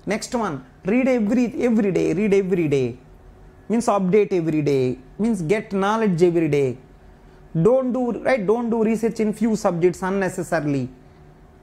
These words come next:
Don't leave few subjects. Don't, right, learn the concepts, learn the concepts. Don't do mug up, or don't by heart, or don't memorize. Try to learn the concept.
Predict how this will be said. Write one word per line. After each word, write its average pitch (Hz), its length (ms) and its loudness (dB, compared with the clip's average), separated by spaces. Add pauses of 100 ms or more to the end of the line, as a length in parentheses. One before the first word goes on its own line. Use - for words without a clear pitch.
(160)
Don't 226 320 2
leave 233 320 0
few 214 180 2
subjects. 170 680 -4 (200)
Don't, 151 840 -4 (1080)
right, 240 220 0
learn 226 360 2
the 240 100 0
concepts, 185 680 -6
learn 247 380 0
the 240 120 2
concepts. 175 580 -8
Don't 226 340 0
do 247 100 0
mug 214 280 0
up, - 260 -4 (720)
or 185 100 0
don't 220 400 0
by 180 200 2
heart, 175 380 -2 (140)
or 185 120 0
don't 226 320 0
memorize. 202 720 -2 (720)
Try 240 180 2
to 247 220 2
learn 226 400 2
the 240 100 -2
concept. 180 640 -6